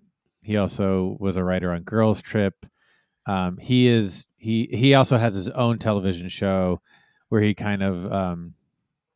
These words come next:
uh, uh, called, uh, hashtag Black A F, and, um, he plays himself, and, um,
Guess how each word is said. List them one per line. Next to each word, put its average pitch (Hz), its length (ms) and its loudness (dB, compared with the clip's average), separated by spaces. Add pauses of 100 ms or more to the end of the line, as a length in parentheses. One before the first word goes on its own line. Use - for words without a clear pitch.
(640)
uh, 90 1080 -6 (840)
uh, 104 200 -2
called, 104 460 -2
uh, 104 180 -4
hashtag 98 480 -4
Black 95 340 -4
A 95 160 -6
F, 104 380 -4
and, 92 360 -10
um, 85 380 -8 (560)
he 107 460 -4 (100)
plays 107 240 -2
himself, 156 580 6 (800)
and, 107 460 0
um, 90 400 -2